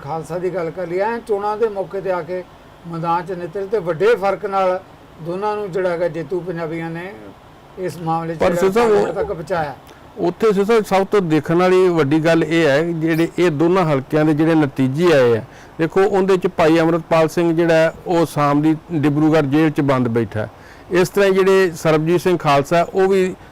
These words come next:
Speaker 2: ਦਸ ਕੁ ਦਿਨ ਪਹਿਲਾਂ ਹੀ ਚੋਣ ਮੈਦਾਨ 'ਚ ਆਏ ਆ। ਪਰ ਇਹਦੇ ਤੋਂ ਇੱਕ ਗੱਲ ਸਾਫ਼ ਹੁੰਦੀ ਹੈ ਕਿ ਜੇ ਉਮੀਦਵਾਰ ਕੋਲ ਪੈਸਾ ਨਾ ਹੋਵੇ, ਪਰ ਜੇ ਲੋਕ ਉਹਦੇ ਮਗਰ ਖੜ ਜਾਣ, ਤਾਂ ਲੋਕ ਹੀ ਉਹਨੂੰ ਜਿਤਾ ਸਕਦੇ ਆ।
Speaker 1: Absolutely।
Speaker 2: ਇਹ ਇੱਕ ਰੁਝਾਨ ਨਵਾਂ ਦੇਖਣ ਨੂੰ ਮਿਲਿਆ ਕਿ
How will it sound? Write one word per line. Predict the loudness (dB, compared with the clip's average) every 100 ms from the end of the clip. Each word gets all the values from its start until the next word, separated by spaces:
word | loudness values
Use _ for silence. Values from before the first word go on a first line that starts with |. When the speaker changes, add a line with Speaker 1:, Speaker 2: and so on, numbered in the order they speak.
| -4
Speaker 2:
ਦਸ | 2 2
ਕੁ | 4 4
ਦਿਨ | 4 4
ਪਹਿਲਾਂ | 2 4
ਹੀ | 2 2
ਚੋਣ | 2 4
ਮੈਦਾਨ | 4 4 4 2
'ਚ | 2
ਆਏ | 2 2
ਆ। | -2 -14 -8 0
ਪਰ | 2 2
ਇਹਦੇ | 2 4 4
ਤੋਂ | 4 2 2
ਇੱਕ | 0 2
ਗੱਲ | 2 2
ਸਾਫ਼ | 2 2 2 2
ਹੁੰਦੀ | 0 2
ਹੈ | 2
ਕਿ | 2 0
ਜੇ | 2 4 4
ਉਮੀਦਵਾਰ | 4 2 2 2 2
ਕੋਲ | 0 -2 -2
ਪੈਸਾ | 2 0 2 2
ਨਾ | 2 2
ਹੋਵੇ, | 2 2
ਪਰ | 2 0 0
ਜੇ | 0
ਲੋਕ | 2 2 2 2
ਉਹਦੇ | 2 4
ਮਗਰ | 4 4 2
ਖੜ | 2 0
ਜਾਣ, | 2 0
ਤਾਂ | 2 2
ਲੋਕ | 2 4 4 2
ਹੀ | 0 2 4
ਉਹਨੂੰ | 4 4
ਜਿਤਾ | 2 4 2
ਸਕਦੇ | 4 2 4 4
ਆ। | 2 0
Speaker 1:
Absolutely। | -2 -6 -6 -8 -10 -14 -20 -20 -18 -4 2 4
Speaker 2:
ਇਹ | 6 4
ਇੱਕ | 4
ਰੁਝਾਨ | 2 4 4 6
ਨਵਾਂ | 4 4 4
ਦੇਖਣ | 4 0 2 2
ਨੂੰ | 4
ਮਿਲਿਆ | 4 4 2
ਕਿ | 2